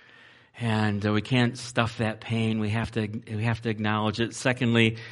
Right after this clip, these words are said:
accept that grief can trigger many difficult and unexpected emotions. We like to be in control of our emotions. But sometimes when we lose a loved one close to us, those emotions will just rise on us very, very quickly.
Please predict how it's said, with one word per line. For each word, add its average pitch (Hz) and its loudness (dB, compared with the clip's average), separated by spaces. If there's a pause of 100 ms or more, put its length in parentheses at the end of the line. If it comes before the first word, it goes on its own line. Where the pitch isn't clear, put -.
(420)
accept - 6
that 120 4
grief 139 10 (360)
can 117 2
trigger 131 6
many 139 6
difficult 139 2
and 117 -2
unexpected 120 -2
emotions. 98 -4 (720)
We 120 4
like 117 6
to 113 -4
be 110 6
in 98 2
control 113 2
of 98 2
our 95 4
emotions. 90 -4 (760)
But - -14
sometimes 123 4
when 110 2
we 107 4
lose 113 4
a 107 2
loved 107 4
one 110 2
close 113 0
to 104 -6
us, 101 -2
those 113 -2
emotions 110 2
will 98 -2
just 98 -4
rise 107 -2
on 104 0
us 98 -4
very, 107 -4
very 104 -2
quickly. 98 -8